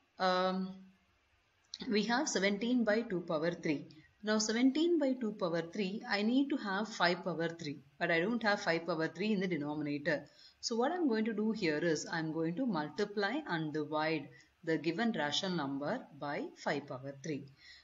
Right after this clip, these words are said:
So you can check now, it will be seventeen into five power three divided by two power three into five power three. Now what is two power three into five power three? Two power three into five power three can be written as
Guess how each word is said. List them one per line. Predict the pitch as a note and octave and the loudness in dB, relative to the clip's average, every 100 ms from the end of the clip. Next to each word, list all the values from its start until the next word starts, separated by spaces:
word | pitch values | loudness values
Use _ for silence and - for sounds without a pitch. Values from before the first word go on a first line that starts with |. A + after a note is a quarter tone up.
| - | -8
So | A#3 A3+ A#3 | 0 4 4
you | A#3 | 2
can | A#3+ A#3+ | 0 0
check | A3+ C4+ D#4+ | 4 2 2
now, | A#3 A3 C#4 - | 0 2 0 -4
it | F#3+ | -4
will | G3 | -2
be | F#3 B3 D#4+ - - | 0 0 0 -4 -10
seventeen | - F#3 G#3+ G#3+ A#3+ C4 D4+ - | 0 2 2 0 2 2 0 -2
into | G3+ G#3 A3 C#4 | -2 -2 0 -2
five | - F3+ F3+ | 2 2 2
power | F#3+ D#3 D#3+ E3 | -2 -2 -4 -4
three | G3+ G3 F#3 | -4 -2 -4
divided | D3+ D#3 E3+ F#3 | -2 0 0 0
by | F3 D#3+ G#3+ A3 | 0 0 -2 -4
two | A#3+ | -4
power | A#3+ G#3 G3 | -2 0 0
three | G3 G#3+ A3+ | -2 -4 -2
into | F3 E3 | -2 -4
five | C4 F3+ C#3+ - | -4 -2 -2 -4
power | C3+ C#3+ C#3 | -6 -6 -4
three. | D#3 C#3 - _ - - - - | -4 -4 -10 _ -20 -20 -18 -2
Now | A3+ A3+ | 2 4
what | A#3 B3+ | 2 2
is | E4+ - | 2 2
two | B3+ B3 | 0 0
power | A#3+ A#3 A3+ | 2 0 0
three | A3+ A#3 | 0 2
into | G#3+ A3+ | 0 0
five | A3+ D3+ D3+ | -2 -4 -2
power | D#3+ C#3+ | -2 -2
three? | C#3+ D3+ C#3 - - _ _ | -4 -4 -6 -6 -20 _ _
Two | A#3+ B3 | -4 -4
power | B3 A3 G#3+ | 0 0 0
three | G#3+ G#3+ B3 C4 C4 G3 | -2 -2 0 0 2 0
into | G3 A3+ A3+ | 0 -2 -4
five | - D#3 D3+ | 0 -2 -2
power | D#3+ C#3+ D3+ | -4 -4 -4
three | F#3+ F#3 F#3 - | -4 -6 -6 -6
can | D3+ C#3+ | -4 -2
be | D3 | -2
written | D3+ A3+ A3+ | -2 -2 -2
as | D3 G#3 | -2 -4